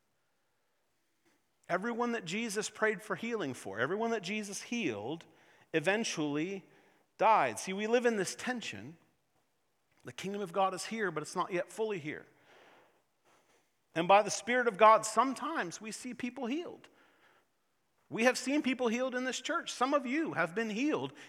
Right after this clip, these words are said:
in this place. And at the same time, the kingdom of God is not yet fully here. And so we experience people not being healed.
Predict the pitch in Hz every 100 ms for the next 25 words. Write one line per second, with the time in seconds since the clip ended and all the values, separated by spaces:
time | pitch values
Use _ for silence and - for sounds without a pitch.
0 | - 247 320 285 - - 285 202 127 -
1 | - - - _ _ _ _ _ _ _
2 | _ 170 202 214 208 240 262 233 220 247
3 | 240 202 - 208 196 175 190 202 196 196
4 | 185 180 - - 226 196 147 151 117 110
5 | - - _ - 135 - 160 160 160 127
6 | - 208 208 151 120 - 147 151 139 147
7 | 143 139 139 147 104 92